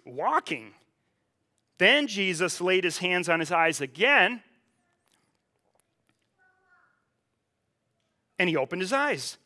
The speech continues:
His sight was restored, and he saw everything clearly. And he sent him to his home, saying, 'Do not even enter the village.'"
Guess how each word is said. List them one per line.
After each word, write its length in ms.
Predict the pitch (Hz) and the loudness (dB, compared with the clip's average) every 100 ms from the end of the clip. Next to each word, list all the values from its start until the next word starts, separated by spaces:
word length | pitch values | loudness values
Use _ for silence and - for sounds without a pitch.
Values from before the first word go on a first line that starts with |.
| _ | _
His 180 | - 233 | -4 -2
sight 480 | - - 277 277 220 | 0 4 4 4 -2
was 540 | 185 196 196 202 190 - _ _ | 2 4 4 2 -4 -16 _ _
restored, 800 | 156 180 - - 185 170 135 107 _ _ - | -12 -10 -8 -2 2 2 0 -4 _ _ -10
and 140 | 156 | -6
he 80 | 165 | -6
saw 300 | 165 196 180 | -2 2 2
everything 580 | 170 170 160 143 170 139 | 4 0 0 -4 -6 -8
clearly. 580 | - 156 147 127 113 98 _ _ _ _ _ - | -8 -6 -4 -4 -8 -14 _ _ _ _ _ -4
And 100 | 160 | -2
he 60 | |
sent 360 | 160 - 208 226 | -2 -2 -4 -4
him 380 | - 170 165 165 | -4 -4 -4 -8
to 140 | - 170 | -10 -6
his 160 | 156 | -6
home, 300 | - 143 135 | -4 -6 -6
saying, 340 | 135 151 139 123 | -6 -4 -4 -4
'Do 160 | 147 | -2
not 240 | 151 196 202 | 4 4 4
even 340 | 185 160 165 - | -2 -4 -6 -4
enter 480 | 143 - 131 123 - _ _ _ - _ _ | -6 -4 -6 -6 -8 _ _ _ -20 _ _
the 80 | 139 | -10
village.'" 640 | 127 139 131 98 - - | -4 -2 -2 -6 -12 -16